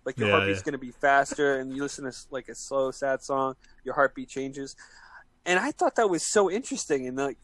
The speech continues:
Speaker 1: that
Speaker 2: Oh,
Speaker 1: just
Speaker 2: wow.
Speaker 1: goes to show you, like, how deep the connection really is with a song.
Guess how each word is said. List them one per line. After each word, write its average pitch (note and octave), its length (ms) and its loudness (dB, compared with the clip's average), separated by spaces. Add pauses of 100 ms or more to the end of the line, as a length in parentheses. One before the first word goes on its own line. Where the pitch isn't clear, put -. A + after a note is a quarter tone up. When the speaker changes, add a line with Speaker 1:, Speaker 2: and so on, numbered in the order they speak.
Speaker 1:
that E3+ 160 4
Speaker 2:
Oh, F#2+ 60 2
Speaker 1:
just - 160 2
Speaker 2:
wow. F#3+ 60 2
Speaker 1:
goes F#3+ 160 4
to D3+ 100 -4
show E3+ 240 6
you, C#3+ 240 4
like, C3 160 2
how D#3+ 160 6
deep D3+ 300 -4
the B2 100 -4
connection C3 420 -6
really B2+ 260 -4
is C3 160 -4
with A#2+ 140 -14
a A2 80 -12
song. A#2+ 380 -2